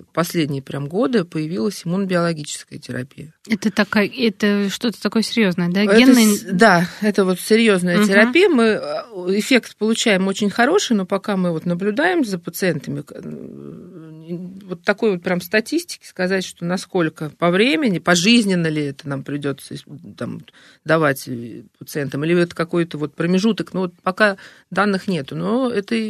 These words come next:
Speaker 1: эффективная терапия, но там определённые показания, там тяжёлая бронхиальная астма, только
Speaker 2: Мгм.
Speaker 1: тяжёлая.
Speaker 2: А тяжёлая, как они проявляются? Вот вы сказали, кстати, мы не рассказали, какие бывают бронхиальные астмы, да? Вот аллергическая, понятно, мы щас про неё говорим. Вы сказали, что есть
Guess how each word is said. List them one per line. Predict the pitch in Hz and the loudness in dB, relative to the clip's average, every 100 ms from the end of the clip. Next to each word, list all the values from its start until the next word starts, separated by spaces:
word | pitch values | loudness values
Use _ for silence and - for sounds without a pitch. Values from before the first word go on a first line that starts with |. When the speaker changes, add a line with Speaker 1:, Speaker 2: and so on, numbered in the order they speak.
| 208 202 | -6 -8
Speaker 1:
эффективная | 208 196 - 180 156 | -10 -12 -8 -6 -6
терапия, | 147 175 185 | -4 -4 -2
но | 247 | -2
там | 202 233 | 0 -2
определённые | 226 202 208 202 | -2 -4 -4 -4
показания, | - 202 240 247 | -4 0 2 0
там | 196 185 196 _ - _ | -4 -8 -8 _ -20 _
тяжёлая | - 185 170 156 | -6 -2 -2 -4
бронхиальная | 147 147 - 143 143 | -8 -14 -14 -16 -16
астма, | 151 - 160 | -20 -20 -6
только | 226 202 190 | 0 2 2
Speaker 2:
Мгм. | 202 196 | -2 -2
Speaker 1:
тяжёлая. | 135 131 | -6 0
Speaker 2:
А | 165 | 2
тяжёлая, | 202 247 247 233 202 | 4 4 6 4 2
как | - 240 | 0 2
они | 208 | 2
проявляются? | 185 196 190 185 - | 2 0 2 0 0
Вот | 190 | 0
вы | 254 | 0
сказали, | - 269 269 | 2 2 2
кстати, | - 247 - | 2 -2 0
мы | 202 226 | 2 4
не | 233 233 240 | 4 4 4
рассказали, | 233 - 240 262 | 2 2 2 2
какие | 233 233 302 294 | 2 2 4 6
бывают | 208 202 175 | 6 6 4
бронхиальные | 170 185 180 208 190 180 175 | 4 2 2 4 4 6 4
астмы, | 160 - 175 | 0 -4 -2
да? | 185 214 269 - - - - | 2 2 0 -6 -18 -18 -6
Вот | - 202 | 0 4
аллергическая, | 254 262 247 381 - - | 6 6 6 4 4 0
понятно, | - 269 262 208 208 | 4 6 6 2 2
мы | |
щас | 190 196 | 2 0
про | - | 2
неё | 208 196 | 4 4
говорим. | 185 180 170 175 | 2 2 0 0
Вы | 277 | 0
сказали, | - 240 240 247 226 | 2 2 2 4 2
что | 190 - | 0 0
есть | 202 220 240 - | 0 2 0 -4